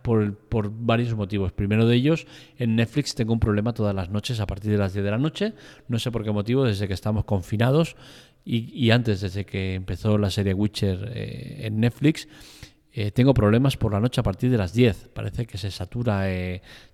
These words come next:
todo el sistema y, y, y los primeros minutos sale pixelado. No pasa durante todo el día, pasa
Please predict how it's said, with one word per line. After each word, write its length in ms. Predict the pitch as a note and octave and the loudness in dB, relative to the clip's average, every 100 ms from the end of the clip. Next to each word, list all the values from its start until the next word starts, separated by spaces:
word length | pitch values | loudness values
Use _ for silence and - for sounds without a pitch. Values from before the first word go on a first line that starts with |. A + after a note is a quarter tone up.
| - | -4
todo 140 | G#2 | -2
el 80 | G2+ | 0
sistema 520 | C3 - E3 F#3 G3+ | -2 0 2 4 2
y, 60 | A#2+ | 0
y, 640 | F#2+ F#2+ G#2+ A2+ G2+ G2 | 0 -4 -6 -8 -10 -10
y 400 | A#2+ A#2 F#2+ F#2 | -10 -6 -4 -2
los 200 | F#2+ F#2+ | -2 -4
primeros 340 | - G#2 G#2+ A2 | -2 2 2 2
minutos 320 | A2 A2 A#2+ | 2 2 -2
sale 220 | G#2+ G2 | -2 -4
pixelado. 640 | G2+ - - F#2 F2 F2+ | -6 -8 -6 -4 -4 -8
No 180 | G2 G#2 | -6 -4
pasa 180 | G2+ G#2 | -4 -2
durante 280 | G#2 G2 F#2 | -2 -2 -4
todo 160 | G2 G#2+ | 0 2
el 80 | |
día, 240 | C3+ G3 D4+ - - - - | 4 2 0 -10 -20 -20 -4
pasa 380 | A#2 - E3+ | -2 -2 -4